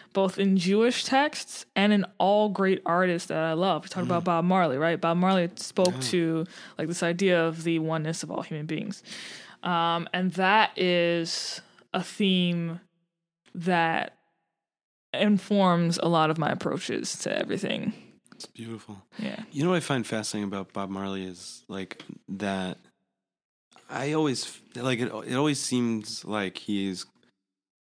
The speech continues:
Speaker 2: or was simultaneously, uh,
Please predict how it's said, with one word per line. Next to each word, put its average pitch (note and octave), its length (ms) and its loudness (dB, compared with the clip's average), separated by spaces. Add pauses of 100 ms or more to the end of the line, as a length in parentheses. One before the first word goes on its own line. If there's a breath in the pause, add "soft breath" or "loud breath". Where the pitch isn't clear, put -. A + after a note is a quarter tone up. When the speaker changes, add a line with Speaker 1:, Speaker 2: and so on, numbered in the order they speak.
(140)
Speaker 2:
or G2 120 -8
was G2 360 0
simultaneously, G#2+ 1300 -2 (1120)
uh, F2+ 220 -6